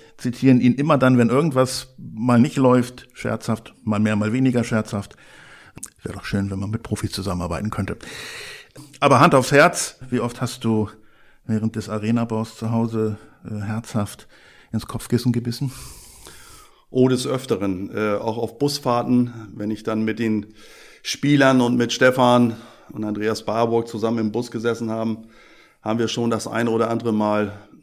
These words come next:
Speaker 2: äh, diskutiert, haben dann aber auch eingesehen, dass das Diskutieren wenig bringt. Ähm, ich denke immer, das Wichtigste im Leben ist, und das ist eine meiner Maximen, dass man daran arbeitet, was man selbst beeinflussen kann.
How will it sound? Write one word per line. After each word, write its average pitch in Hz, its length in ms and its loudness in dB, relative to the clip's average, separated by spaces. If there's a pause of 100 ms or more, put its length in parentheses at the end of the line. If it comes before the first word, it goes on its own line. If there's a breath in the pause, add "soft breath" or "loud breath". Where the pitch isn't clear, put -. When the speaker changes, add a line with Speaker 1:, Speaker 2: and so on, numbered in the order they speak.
Speaker 2:
äh, 98 220 -10
diskutiert, 139 920 2 (460 soft breath)
haben 117 180 2
dann 113 140 0
aber 110 180 0
auch 107 160 -4
eingesehen, 107 520 -2
dass 104 160 -8
das 101 200 -6
Diskutieren 101 600 -6
wenig 101 280 -4
bringt. 110 440 -4 (640 soft breath)
Ähm, 101 720 -4
ich - 180 -6
denke 127 260 0
immer, 127 180 4
das 123 220 0
Wichtigste 147 440 -2
im 123 120 2
Leben 123 300 2
ist, 123 220 -4
und 110 200 -6
das 107 140 -4
ist 113 140 -8
eine 113 240 -4
meiner 110 240 -2
Maximen, 120 500 -4 (540 soft breath)
dass 120 240 -4
man 117 420 0
daran 123 340 2
arbeitet, 117 460 -2
was 117 140 -4
man 110 120 -2
selbst 113 300 -2
beeinflussen 123 540 -6
kann. 160 280 -8